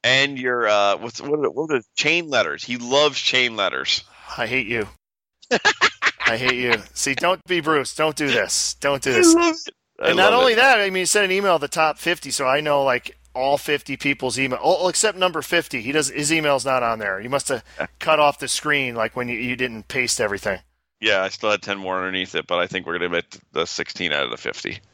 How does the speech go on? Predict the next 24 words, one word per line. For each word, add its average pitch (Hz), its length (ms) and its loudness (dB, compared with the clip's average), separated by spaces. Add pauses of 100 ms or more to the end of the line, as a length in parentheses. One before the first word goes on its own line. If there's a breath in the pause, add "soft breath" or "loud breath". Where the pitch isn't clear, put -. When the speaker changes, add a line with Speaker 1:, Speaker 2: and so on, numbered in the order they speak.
Speaker 2:
Hmm. 110 200 -14 (840)
Speaker 1:
We're 104 120 2
waiting 107 340 2
on 101 180 -4
one, 110 220 -2 (120)
two, 110 120 -8
three, 104 500 0
four, 92 600 0 (800)
five, 107 840 2 (800)
six, - 640 -6 (260)
six - 340 -2
out 160 120 4
of 143 60 2
the 131 80 0
sixteen, 120 500 -4
top 117 180 -2
sixteen 104 500 -8
are 87 280 -2 (140)
already 110 340 0
answered 101 320 -4
back. 78 280 -2
So 92 200 -8
we 95 120 -8
have 98 360 -2